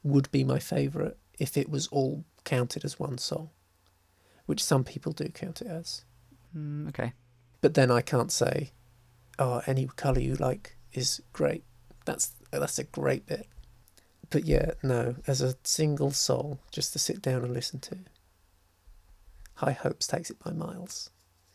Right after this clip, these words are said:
Speaker 1: And 'cause I've listened to a lot more new stuff this week, a lot more Floyd stuff that I'd not heard before, I was thinking maybe this, this particular one's my new favourite, but no.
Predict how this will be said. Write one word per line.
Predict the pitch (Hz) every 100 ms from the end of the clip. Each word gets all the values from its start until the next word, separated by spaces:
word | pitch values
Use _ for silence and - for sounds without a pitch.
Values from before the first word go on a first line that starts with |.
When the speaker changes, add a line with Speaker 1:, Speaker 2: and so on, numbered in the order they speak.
| _ - - -
Speaker 1:
And | 175 135
'cause | 151 139
I've | 135
listened | 147 - 139
to | -
a | 147
lot | 143 -
more | 143 139
new | 139 143
stuff | - - 170 -
this | 175 -
week, | 170 175 - _ _ _ _ _ 160
a | 160
lot | 156
more | 151 147
Floyd | - - 156 143
stuff | - 165 -
that | -
I'd | -
not | 147 -
heard | - 156 -
before, | - - 180 196 - _ _ _ _ _ _ - _ -
I | 139
was | 151 135 -
thinking | 139 127 - 123 135 - - _ 139
maybe | 131 139 139 147
this, | 147 139 - - -
this | - 135
particular | - - - - 170
one's | 156 160 156
my | 165
new | 156 156
favourite, | - 175 165 160 202
but | - -
no. | 160 165